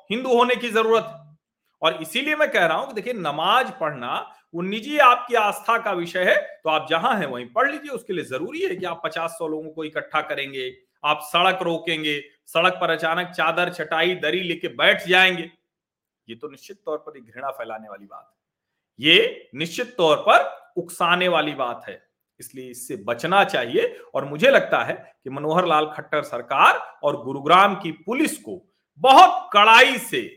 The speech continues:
एकदम स्पष्ट तौर पर कहना चाहिए कि ये नहीं हो सकता, सार्वजनिक तौर पर खुले में कोई भी हो, जब मैं कोई कह रहा हूं, सिर्फ नमाज के लिए नहीं कह रहा हूं, क्योंकि नमाज हो रही इसीलिए कह रहा हूं,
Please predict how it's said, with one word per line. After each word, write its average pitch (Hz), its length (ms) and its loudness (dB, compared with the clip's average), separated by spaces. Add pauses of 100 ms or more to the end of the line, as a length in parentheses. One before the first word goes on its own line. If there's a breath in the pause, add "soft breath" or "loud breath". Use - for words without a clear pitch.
(340)
एकदम 247 340 2
स्पष्ट 285 360 -2 (120)
तौर 226 160 0
पर 220 180 -8
कहना 180 280 -4
चाहिए 180 400 -4
कि - 340 -14 (120)
ये 262 180 6
नहीं 196 200 0
हो 156 120 -6
सकता, 156 320 -2 (300)
सार्वजनिक 208 800 2
तौर 165 280 0
पर 165 300 -2 (400)
खुले 220 300 8
में 156 420 -6 (100)
कोई 359 360 8
भी 226 140 -2
हो, 143 200 0
जब 196 160 -4
मैं 202 100 -8
कोई 240 240 -4
कह 247 120 -2
रहा 247 120 0
हूं, 285 100 -6
सिर्फ 285 200 -12 (140)
नमाज 190 360 0
के 277 100 -12
लिए 269 120 -12
नहीं 330 120 -12
कह 226 120 -4
रहा 170 80 0
हूं, 165 80 -2
क्योंकि 185 180 -10
नमाज 202 380 0
हो 247 120 2
रही 294 160 0
इसीलिए 311 460 -4
कह 139 180 -6
रहा 120 120 -10
हूं, 95 100 -16